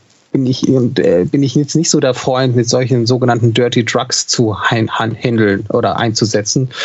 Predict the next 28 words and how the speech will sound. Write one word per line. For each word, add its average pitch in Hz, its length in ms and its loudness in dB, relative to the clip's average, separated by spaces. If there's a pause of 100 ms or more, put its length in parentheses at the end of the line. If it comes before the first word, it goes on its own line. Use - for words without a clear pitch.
(180)
sondern 113 300 0
dann 110 160 2
schon 139 220 0
zu 131 120 -2
gucken, 131 380 0
welche 127 300 0
Wirkung 139 360 2
möchte 135 220 2
ich 110 80 -2
jetzt 117 160 -2
eigentlich 127 440 0
haben 143 440 2 (400)
und 117 160 0
welche 131 400 0 (200)
Substanzen 135 680 0
gibt's 131 260 0
denn 131 120 0
da 117 120 2
noch, 131 220 0
die 135 140 0
vielleicht 127 320 -2
auch 123 80 -2
wirklich 127 280 -2
gezielter 151 600 0
das 147 280 -2
machen, 147 300 -2
o-, - 220 0
ohne 139 320 2